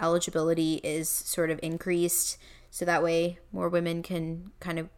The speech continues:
get under Medicaid for pregnancy. And a lot of things are covered, um, but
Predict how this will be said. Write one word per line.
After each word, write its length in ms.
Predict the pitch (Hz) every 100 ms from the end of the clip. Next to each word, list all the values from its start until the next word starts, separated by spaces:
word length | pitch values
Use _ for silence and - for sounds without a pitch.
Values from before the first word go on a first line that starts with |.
| -
get 160 | - 170
under 240 | 165 165
Medicaid 360 | 160 160 151 165
for 100 | 156
pregnancy. 540 | 165 160 160 - 170 -
And 120 | 196
a 60 | 208
lot 220 | 220 220
of 100 | 233
things 220 | 220 196
are 180 | - 160
covered, 480 | - 180 196 226 277 - - - - - -
um, 420 | 175 170 160 165 170 - - - -
but 440 | 185 185 190 -